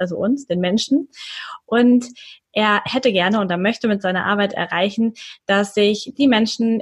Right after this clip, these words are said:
in ihrer Entfaltung, in den Potenzialen gestärkt sehen. Herzlichen Dank, dass Sie heute bei mir im Podcast sind und mit uns über dieses mega spannende Thema sprechen. Herzlich willkommen, Gerald Hüther.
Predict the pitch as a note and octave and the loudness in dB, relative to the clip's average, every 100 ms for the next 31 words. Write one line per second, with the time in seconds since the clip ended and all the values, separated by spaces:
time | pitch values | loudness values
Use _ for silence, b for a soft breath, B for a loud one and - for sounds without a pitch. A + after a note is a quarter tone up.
0 | - A3 - G3+ F#3+ F#3+ F3+ F#3+ - _ | 0 0 2 0 2 0 0 -2 -8 _
1 | _ - A3 - A3+ B3 B3 G#3 G3+ G3+ | _ 0 0 0 0 2 2 0 2 0
2 | G3+ G#3 F#3+ F3+ - G3+ F#3+ F#3+ F3+ F3+ | -2 -4 -4 -4 -4 0 0 0 -2 -6
3 | - D#3+ E3 - E3 D3+ F3 - _ _ | -6 -8 -10 -8 -6 -6 -8 -14 _ _
4 | _ _ _ - A3 G#3 - A3+ G#3 G3 | _ _ _ -10 0 0 2 2 4 2
5 | A#3+ A3 G#3+ G#3+ G3 G#3 F#3 F#3+ A3+ - | 0 -2 0 0 2 2 0 -2 -6 -4
6 | F#3+ F#3 - A3 C4+ B B B B - | -6 -4 0 2 2 B B B B 0
7 | B3+ A#3 G#3+ - A3+ A#3 - A3+ G3+ G3 | 2 2 2 2 4 2 2 2 2 0
8 | G3 G3+ - _ _ _ - G#3+ A#3+ A3 | -2 -4 -10 _ _ _ 0 4 4 4
9 | F#3+ F#3 - F3+ F3+ F3+ G3 F3 E3+ - | 0 -2 -2 -2 -4 -6 -6 -6 -6 -8
10 | - E3 - C#4 C4+ - - - C#4 C4+ | -8 -10 -2 0 0 -2 -8 -6 -6 -4
11 | F3 G3 G#3 F3+ A#3 - - D3+ E3+ | -4 -2 -4 -4 -4 -4 -4 -6 -8